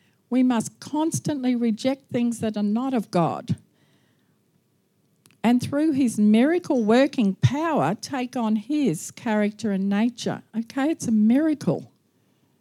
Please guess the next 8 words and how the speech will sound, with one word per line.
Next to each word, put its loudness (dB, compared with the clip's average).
It's -12
not -4
something 2
we 2
work -6
up -6
in 2
ourselves. -4